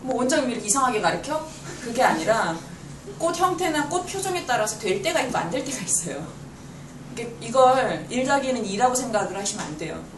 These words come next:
이제 그 기준을 좀 여러분들이 잡고 가셔야 될 거예요. 그러니까,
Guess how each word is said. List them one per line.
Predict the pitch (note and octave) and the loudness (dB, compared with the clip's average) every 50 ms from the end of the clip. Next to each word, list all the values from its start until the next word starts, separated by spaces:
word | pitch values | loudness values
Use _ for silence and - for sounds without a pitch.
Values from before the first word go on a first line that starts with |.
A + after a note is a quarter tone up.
| - - - D4 | -16 -14 -12 -10
이제 | D4 - - | -10 -10 -6
그 | - A#3 A#3 B3+ C4 C4 C4 C4 B3+ B3 B3 | -2 2 4 4 4 4 4 2 0 0 -2
기준을 | - F#3 F3 - F3+ F3+ F3 F3 | -4 -2 -2 -2 -2 -2 -4 -6
좀 | - F3+ E3 | -6 -6 -4
여러분들이 | D#3 D#3+ E3+ F3 F3 E3+ E3+ E3 | -4 -2 -2 -2 -4 -4 -4 -4
잡고 | E3 - - - - A#3 - | -4 -4 -4 -6 -8 -6 -4
가셔야 | F3 D#3+ D#3+ - E3+ E3 E3+ E3 | -2 -2 -2 -4 -6 -8 -8 -8
될 | F3 F3 - | -10 -10 -10
거예요. | E3 E3 D#3 F3 F3 - - - - - - - - - - - - | -12 -12 -12 -12 -12 -12 -12 -14 -16 -16 -16 -16 -16 -16 -16 -16 -12
그러니까, | - - - | -10 -10 -10